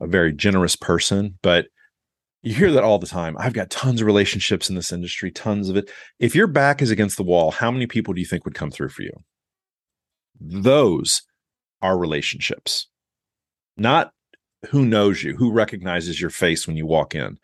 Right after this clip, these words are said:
That's not a relationship. A relationship is you call, you text, you email, said, "Hey, I need your help." And they get back to you and they say, "What do you need?"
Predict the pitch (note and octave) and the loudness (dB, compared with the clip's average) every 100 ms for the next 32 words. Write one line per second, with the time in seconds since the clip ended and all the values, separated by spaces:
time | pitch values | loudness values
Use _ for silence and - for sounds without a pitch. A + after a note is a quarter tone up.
0 | - - - _ _ - D3 - G3+ G3+ | -20 -20 -20 _ _ 0 0 2 2 4
1 | E3 B2 G2+ - D#2+ - - - _ _ | 4 4 2 -2 -8 -10 -14 -20 _ _
2 | _ _ _ _ _ _ _ _ _ - | _ _ _ _ _ _ _ _ _ 0
3 | A2+ A#2 B2 D3+ - C#3+ D3+ C#3 G2 F#2+ | 4 6 4 4 0 -2 0 0 2 2
4 | F#2 F2+ F2+ A#2 - G#2+ G2 G2 F#2 F#2+ | 2 0 -4 -6 -2 2 4 4 2 -2
5 | F#2+ G2+ F#2 - - F#2 F#2 F#2+ F#2 F2+ | 0 2 2 -2 -6 -4 0 2 2 2
6 | - D#2 G2 F2 E2 D#2+ F2 E2 D2+ - | -2 -2 0 2 2 0 -2 -2 -2 0
7 | A1+ - _ _ _ _ _ _ _ - | -2 -4 _ _ _ _ _ _ _ 0
8 | F#2 G2+ G2+ D#2+ F#2 F2+ - F2 E2 E2 | 4 4 4 4 2 2 -2 -4 -4 -4
9 | D#2 - E2 D#2 C#2+ E2+ G2 G#2+ - F2+ | -2 -2 -2 -2 -2 2 4 2 -2 -2
10 | F#2 F2+ E2+ D#2 D#2+ D#2+ D#2 C#2 A#1+ G1+ | 2 2 2 0 0 0 -4 -8 -8 -12